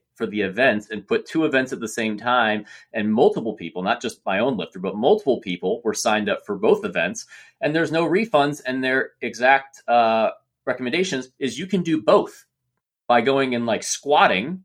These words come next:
in the pro, in the full power meet and then running over the expo and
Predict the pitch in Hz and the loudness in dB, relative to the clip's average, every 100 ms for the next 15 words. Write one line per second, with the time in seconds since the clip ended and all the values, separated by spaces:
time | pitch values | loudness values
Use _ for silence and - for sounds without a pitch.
0 | - 160 - - - 185 180 107 117 104 | -6 -4 -4 -6 -2 0 0 -2 -4 -6
1 | - _ 139 101 165 190 131 117 117 - | -8 _ -2 0 2 2 2 0 -6 -10
2 | _ 120 117 113 117 160 165 156 139 135 | _ -4 -2 0 4 4 4 4 4 4
3 | 120 123 196 - - 120 117 123 117 | 0 0 -2 -2 2 4 4 2 -2